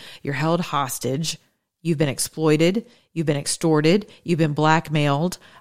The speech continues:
I mean, you've sold out. You don't have to keep going down that road.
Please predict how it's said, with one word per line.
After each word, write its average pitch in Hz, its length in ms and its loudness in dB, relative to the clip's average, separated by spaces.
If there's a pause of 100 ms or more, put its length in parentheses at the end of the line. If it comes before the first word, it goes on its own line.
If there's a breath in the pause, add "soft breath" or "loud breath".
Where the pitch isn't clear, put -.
I 160 140 0
mean, 147 320 0
you've 156 200 -4
sold 165 360 4
out. 143 500 0 (2000 soft breath)
You 226 100 -2
don't 320 140 0
have 220 140 2
to - 60 -12
keep 143 200 0
going 143 240 0
down 139 180 -2
that 135 160 -2
road. 127 400 2